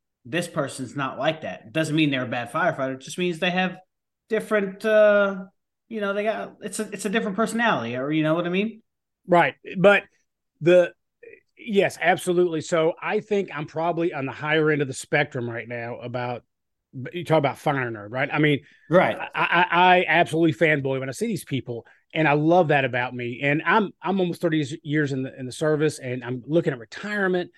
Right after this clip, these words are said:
Speaker 2: and I love that about me. It's okay if you're on the spectrum and you're not nuts about the job like me, 'cause again, I, I've been there. The thing is, you can't get complacent.
Speaker 1: Right.
Speaker 2: Don't get complacent. Is, you, you just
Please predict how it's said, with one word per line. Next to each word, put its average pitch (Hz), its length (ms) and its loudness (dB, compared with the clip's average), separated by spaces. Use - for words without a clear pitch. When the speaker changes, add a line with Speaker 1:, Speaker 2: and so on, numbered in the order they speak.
Speaker 2:
and 143 520 0
I 135 80 -2
love 160 360 2
that 139 120 4
about 127 280 -6
me. 127 240 -8
It's 175 240 -2
okay 247 600 4
if 165 200 -2
you're 165 160 2
on 165 100 0
the 151 60 -2
spectrum 165 480 -4
and 147 140 -2
you're 147 140 0
not 156 220 -4
nuts 151 340 0
about 139 240 -4
the 143 60 -10
job 131 300 -4
like 127 240 -8
me, 190 260 -2
'cause 139 140 -8
again, 165 300 2
I, 139 240 0
I've 139 180 0
been 196 200 4
there. 120 200 -12
The 160 200 2
thing 254 580 0
is, 139 400 0
you 135 160 -10
can't 160 480 -4
get 151 260 -2
complacent. - 640 -8
Speaker 1:
Right. 113 240 -6
Speaker 2:
Don't 175 160 2
get 175 140 0
complacent. 135 540 -6
Is, 147 480 4
you, 160 540 -12
you 151 60 -6
just 156 220 0